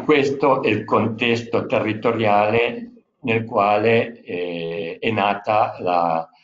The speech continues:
nel quale sono nate le associazioni fondiarie e nel quale è stata approvata la legge regionale ventuno duemilasedici sulle associazioni fondiarie.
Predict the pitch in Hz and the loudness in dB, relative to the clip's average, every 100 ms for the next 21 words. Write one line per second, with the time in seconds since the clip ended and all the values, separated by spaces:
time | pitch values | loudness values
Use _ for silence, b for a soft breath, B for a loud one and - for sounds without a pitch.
0 | b - 90 123 113 104 - 101 110 107 | b -16 -4 0 2 2 0 0 2 2
1 | 107 117 95 92 101 - - 110 98 120 | 0 -2 -4 -4 -6 -6 -2 -2 -2 -2
2 | 110 101 98 98 110 113 113 B B B | -2 2 2 2 0 -2 -2 B B B
3 | - 101 107 107 107 98 104 110 - - | -10 -4 -4 0 2 4 2 0 0 -6
4 | - 87 - 87 85 90 - 87 113 98 | -2 -2 0 0 2 0 -2 -2 0 4
5 | 95 95 107 92 92 98 90 90 90 92 | 2 2 0 0 0 -2 -4 -4 -4 -6
6 | 98 95 92 90 92 87 110 95 90 92 | -2 0 0 -4 -8 -6 -8 -6 -6 -6
7 | 95 104 110 90 90 92 - 101 92 _ | -2 -2 -2 -6 -8 -8 -10 -10 -10 _
8 | _ _ _ _ - 107 104 98 - - | _ _ _ _ -2 0 2 0 -2 -4
9 | 92 - 90 92 95 87 85 76 78 76 | -6 -4 -6 -6 -8 -6 -4 -2 -4 -4
10 | 80 80 | -10 -12